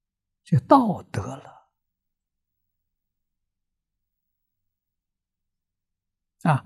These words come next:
道是自然的规律，不是人为的，不是哪个人创造的。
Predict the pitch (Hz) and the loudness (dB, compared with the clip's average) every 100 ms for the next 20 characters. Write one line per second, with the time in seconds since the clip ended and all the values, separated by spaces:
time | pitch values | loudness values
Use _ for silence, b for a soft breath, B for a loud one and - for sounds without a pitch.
0 | - 156 135 113 - 123 - _ _ - | 0 4 4 2 -4 -6 -8 _ _ -4
1 | - 226 160 127 113 127 165 226 220 - | 4 6 8 6 4 2 2 2 -2 -20
2 | _ _ _ _ _ _ _ _ _ _ | _ _ _ _ _ _ _ _ _ _
3 | _ - 165 156 202 - - _ _ _ | _ 6 6 6 0 -4 -20 _ _ _
4 | _ _ _ _ _ _ _ _ _ _ | _ _ _ _ _ _ _ _ _ _
5 | _ _ _ _ _ _ _ _ _ _ | _ _ _ _ _ _ _ _ _ _
6 | _ _ _ _ - 208 - 160 120 139 | _ _ _ _ 6 6 8 6 6 4
7 | 104 - - _ - 226 175 127 131 156 | 0 -8 -20 _ 2 4 4 2 0 0
8 | 139 - 147 135 202 - - | 0 -2 -2 -2 -4 -8 -20